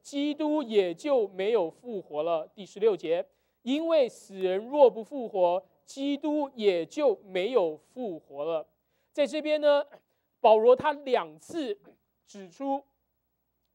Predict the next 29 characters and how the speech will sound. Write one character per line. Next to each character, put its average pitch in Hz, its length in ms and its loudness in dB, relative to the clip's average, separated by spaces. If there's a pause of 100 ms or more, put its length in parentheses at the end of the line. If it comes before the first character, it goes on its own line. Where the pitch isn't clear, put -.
(240)
若 294 340 8
我 247 280 2
们 269 260 2 (160)
否 214 340 2
定 233 460 -10
死 - 320 -20
人 185 240 -6
复 262 240 -8
活 190 140 -4
的 190 80 -4
这 233 100 -10
一 226 80 -8
件 208 180 -6
事 214 180 -18
情 165 200 -20
的 170 80 -10
话， 175 280 -6 (280)
那 311 100 -8
么 302 100 2
第 392 340 -6
一 381 60 -2
个 277 200 0
不 349 360 -6
可 214 300 -6
避 269 340 -12
免 185 220 -12
的 175 100 0
后 254 240 0
果， 147 360 -8